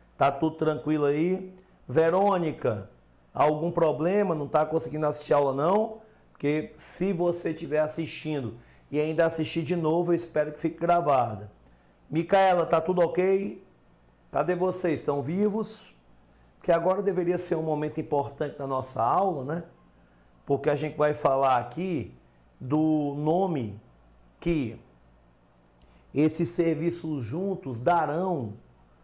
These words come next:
ao órgão, né? Que é o Instituto de Estatística Brasileiro, né?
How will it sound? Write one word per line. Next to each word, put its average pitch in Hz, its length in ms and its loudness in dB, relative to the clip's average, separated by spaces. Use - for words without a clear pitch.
ao 143 320 4
órgão, 143 600 2
né? 156 280 -2
Que 143 180 2
é 139 100 6
o 143 360 2
Instituto 143 1040 -2
de 131 180 0
Estatística 151 840 -2
Brasileiro, 131 760 2
né? 120 160 -8